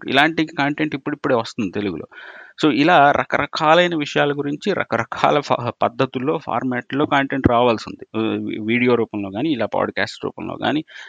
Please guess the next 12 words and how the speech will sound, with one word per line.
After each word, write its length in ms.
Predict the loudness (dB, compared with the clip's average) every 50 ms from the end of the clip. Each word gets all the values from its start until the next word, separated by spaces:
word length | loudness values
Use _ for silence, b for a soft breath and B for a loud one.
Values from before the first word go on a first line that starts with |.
| B B B
బ్లాగులు 500 | -8 -2 0 2 4 4 2 2 -2 -4
కానీ, 320 | -4 -4 -4 -6 -6 -8 -10 _ _ _ _ _ _ _ _ _ _ -18 -16 -12
ఆ, 100 | -12 -10 -6 -4
పెద్ద 160 | -4 0 0 2
వ్యాసాలు 480 | 4 4 4 2 2 2 2 2 2
కానీ. 340 | 0 -2 -2 -2 -4 -6 -8 _ _ _ _ _ _ _ _ _ _ _ _ _ _ _ _ _ _ -10 -8
So, 80 | -6 -2
ఈ-, 240 | -2 -2 -2 0 0
ఇవన్నీ 400 | 4 4 4 4 2 0 2 2
అంతులేని 420 | 2 2 2 0 0 2 4 4
అవకాశాలు. 800 | 4 4 2 0 -2 -4 -2 -4 -6 -6 -8 _ -18 -12 -8 -8
ఆ, 260 | -6 -6 -6 -8 -8